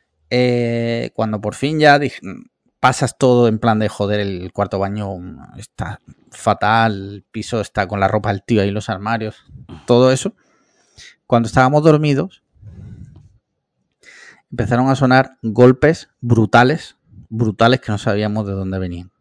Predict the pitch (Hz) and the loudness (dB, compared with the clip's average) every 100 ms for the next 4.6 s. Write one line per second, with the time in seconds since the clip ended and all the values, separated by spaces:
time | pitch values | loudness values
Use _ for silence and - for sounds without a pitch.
0 | - 101 92 120 117 156 _ _ _ _ | -6 -6 0 2 4 2 _ _ _ _
1 | _ _ _ 113 110 104 - 104 104 117 | _ _ _ -2 -2 -4 -8 -6 -4 -2
2 | 143 120 123 117 101 156 - _ - 113 | 0 2 2 2 0 -2 -8 _ -2 -2
3 | 104 104 - 95 147 196 104 107 - 110 | 0 -6 -4 -4 -4 -4 -6 -6 -2 0
4 | 123 131 120 123 - - | 2 2 2 -2 -2 -8